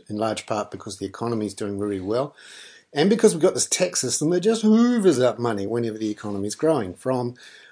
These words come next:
higher G S T revenues, higher P A Y E revenues. Of course, uh, not capital gains taxes, and, uh, we're certainly not taxing land at the moment. That is, uh, really good for the budget,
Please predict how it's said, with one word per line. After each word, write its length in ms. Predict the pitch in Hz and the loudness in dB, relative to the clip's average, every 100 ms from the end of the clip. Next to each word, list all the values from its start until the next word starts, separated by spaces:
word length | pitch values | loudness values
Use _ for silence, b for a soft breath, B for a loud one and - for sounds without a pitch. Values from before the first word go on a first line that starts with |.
| - | -2
higher 260 | 151 151 131 | 4 6 4
G 180 | 127 | 2
S 120 | 117 - | 0 -2
T 200 | 117 101 | -2 -2
revenues, 480 | 104 87 90 85 | -2 -4 -8 -10
higher 380 | - 151 135 120 | -6 -2 0 -2
P 180 | - 117 | -2 -2
A 140 | 104 | -2
Y 420 | 95 98 95 92 95 - | -2 -4 -4 -6 -8 -4
E 300 | 107 110 107 | -4 -4 -8
revenues. 560 | 101 95 90 85 85 - B B B B B _ - | -6 -6 -6 -10 -12 -14 B B B B B _ -8
Of 140 | 107 | -2
course, 380 | 131 107 - - _ _ | 0 0 -4 -10 _ _
uh, 140 | 110 - 120 | -4 -2 -2
not 340 | 120 104 - _ | -2 -2 -10 _
capital 320 | 120 104 101 | -6 -4 -4
gains 360 | 104 101 101 - | -4 -4 -6 -6
taxes, 500 | 107 - - 143 - _ | -8 -6 -6 -6 -10 _
and, 380 | 117 110 113 - - | -6 -4 -4 -8 -12
uh, 320 | 110 107 104 - | -10 -8 -8 -10
we're 240 | 131 117 101 | -6 -4 -2
certainly 300 | 135 107 104 | -2 -2 -4
not 240 | 104 - | -6 -6
taxing 480 | 110 - 104 95 98 B B B B _ | -6 -6 -8 -10 -12 B B B B _
land 320 | 120 117 117 | -2 0 0
at 120 | 107 | -2
the 80 | 101 | -4
moment. 320 | 92 90 82 - B B B B B B _ | -10 -10 -14 -20 B B B B B B _
That 340 | 127 160 170 139 | 8 10 10 6
is, 280 | 143 139 151 | 4 6 6
uh, 160 | 135 131 | 8 8
really 220 | 185 135 | 4 4
good 200 | 147 - | 2 0
for 120 | 127 | -2
the 100 | - | -2
budget, 440 | 120 127 294 294 | 0 -2 -4 -8